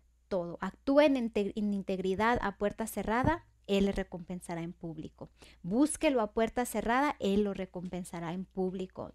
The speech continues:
Todo comienza, es de adentro hacia afuera. Kenneth Copeland ha dicho en algunas de sus enseñanzas,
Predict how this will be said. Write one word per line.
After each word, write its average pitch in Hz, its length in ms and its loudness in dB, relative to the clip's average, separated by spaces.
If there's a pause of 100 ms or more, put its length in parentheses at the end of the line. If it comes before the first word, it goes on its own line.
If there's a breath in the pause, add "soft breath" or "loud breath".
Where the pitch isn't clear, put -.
Todo 214 480 0
comienza, 170 720 -10 (220 loud breath)
es 220 240 0
de 226 80 0
adentro 277 680 4 (300 soft breath)
hacia 185 380 -4
afuera. 170 540 -6 (760)
Kenneth 233 320 -4
Copeland 208 400 -4
ha 185 80 -4
dicho 185 400 -6 (600 soft breath)
en 190 100 -4
algunas 185 380 -4
de 196 80 -6
sus 190 220 -10
enseñanzas, 170 800 -10